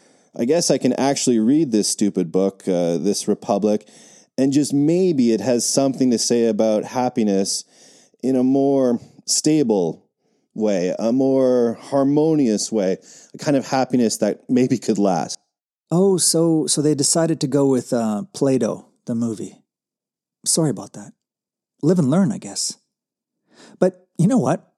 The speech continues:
Speaker 2: Not all's lost. I mean, throughout this ordeal, it seems that you've, uh, you've kept your integrity and your sense of right and wrong.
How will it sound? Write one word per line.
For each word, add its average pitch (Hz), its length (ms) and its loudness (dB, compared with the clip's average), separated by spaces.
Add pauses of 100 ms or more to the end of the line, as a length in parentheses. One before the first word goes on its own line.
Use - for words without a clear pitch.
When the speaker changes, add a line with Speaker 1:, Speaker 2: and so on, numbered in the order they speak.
(200)
Speaker 2:
Not 165 280 2
all's 117 300 -4
lost. 147 460 -4 (640)
I 165 60 2
mean, 208 200 2 (460)
throughout 208 280 0
this 180 200 2
ordeal, 104 500 -4 (100)
it 143 100 -2
seems 247 280 2
that 135 180 0
you've, 135 260 0
uh, 107 200 -2 (200)
you've 139 220 -2
kept 139 300 -6
your 123 120 0
integrity 180 640 -2 (300)
and 160 100 4
your 190 100 4
sense 170 300 0
of 139 100 -2
right 139 160 0
and 113 180 -4
wrong. 151 400 -4